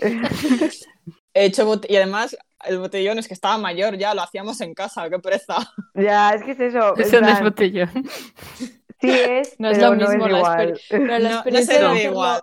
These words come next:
Speaker 4: en la calle, que estás ahí, encima cuando eres menor, que estás ahí pensando que cualquier persona adulta
Speaker 2: <laughs>
Speaker 4: que pase por la calle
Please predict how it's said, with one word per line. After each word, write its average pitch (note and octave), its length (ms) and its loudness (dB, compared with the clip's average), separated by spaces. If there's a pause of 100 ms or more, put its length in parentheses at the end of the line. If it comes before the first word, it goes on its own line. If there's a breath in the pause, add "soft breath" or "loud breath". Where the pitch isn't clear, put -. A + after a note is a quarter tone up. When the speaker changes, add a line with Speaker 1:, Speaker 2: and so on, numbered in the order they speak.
(100)
Speaker 4:
en A#3+ 240 -6
la A3+ 160 -8
calle, G#3 720 -12 (240)
que A#3+ 100 -8
estás A#3+ 280 -10
ahí, G#3+ 260 0
encima A#3+ 340 0
cuando A3 220 -6
eres A3+ 220 -8
menor, G#3 340 -8
que A3+ 80 -4
estás G#3+ 240 -8
ahí G3+ 280 2
pensando A3 460 0
que A3+ 140 2
cualquier G#3 360 0
persona A3+ 480 2
adulta A#3 580 2
Speaker 2:
<laughs> - 360 0
Speaker 4:
que A#3+ 120 2
pase A#3+ 220 -4
por A#3+ 160 -2
la A#3 120 0
calle A3+ 280 -4